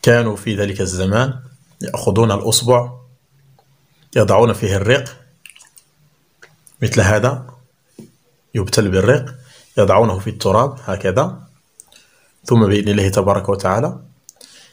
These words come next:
يمسحون به الجرح، أي جرح أو أي م-، مكان فيه حبوب أو مرض، ثم بإذن الله بالريق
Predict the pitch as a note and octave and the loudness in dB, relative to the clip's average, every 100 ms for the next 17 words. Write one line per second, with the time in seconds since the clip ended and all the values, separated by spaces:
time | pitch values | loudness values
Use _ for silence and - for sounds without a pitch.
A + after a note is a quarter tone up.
0 | _ A#2+ A2+ - A#2 C3+ A#2+ A2 G#2 D3 | _ 0 2 2 0 0 0 0 -2 -2
1 | - B2 G2+ A#2 A2 - - _ _ _ | -2 -2 2 2 2 -4 -20 _ _ _
2 | _ A#2 A2 G2+ B2+ B2 B2 B2+ - A#2+ | _ -2 0 2 2 2 -2 -4 0 2
3 | B2 A#2+ A#2+ A#2 A2+ A#2 - A#2 - G#2 | 2 2 0 -4 0 0 0 0 0 2
4 | B2 B2 A#2 A2+ B2+ D#3+ - - _ _ | 2 2 2 2 2 -2 -10 -20 _ _
5 | _ _ _ _ - B2 G#2+ A2+ G2 A2 | _ _ _ _ -2 0 2 2 0 0
6 | D3 B2 - G2 A2+ G2+ G2+ D3 F#3+ - | 0 -2 -10 -2 0 0 2 2 0 -8